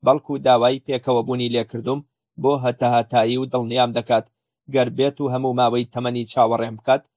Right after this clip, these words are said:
مەرگیش ئەم پەیمانەی پێ هەڵناوەشێتەوە و دوای مەرگی منیش هەر وەفادار دەبێت بەم پەیمانە چەند وشەیی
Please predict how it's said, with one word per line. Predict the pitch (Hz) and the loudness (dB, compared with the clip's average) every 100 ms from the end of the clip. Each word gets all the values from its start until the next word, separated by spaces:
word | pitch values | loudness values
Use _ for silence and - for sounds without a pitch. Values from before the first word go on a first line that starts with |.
| _ _ _ - | _ _ _ -4
مەرگیش | 123 135 131 139 | 0 0 0 -2
ئەم | - 135 | -2 -6
پەیمانەی | 123 135 135 123 123 127 | -4 -4 0 0 0 -4
پێ | - 127 | -2 -2
هەڵناوەشێتەوە | 120 123 123 123 117 123 117 117 113 | -2 0 2 2 0 -4 -4 -2 -2
و | 113 _ _ - | -4 _ _ -12
دوای | 143 123 131 | 0 4 4
مەرگی | 131 123 123 | 2 -2 -2
منیش | 117 117 110 - _ _ _ | -4 -4 -6 -10 _ _ _
هەر | 127 131 | 2 2
وەفادار | 127 127 - 123 123 123 | 2 -4 0 2 4 2
دەبێت | 120 120 117 | 2 -2 -2
بەم | 107 131 135 | 0 -2 -2
پەیمانە | 139 131 123 117 | -4 -2 -2 -2
چەند | 117 - 117 | -4 -6 -8
وشەیی | 117 - 117 117 | -8 -4 -4 -4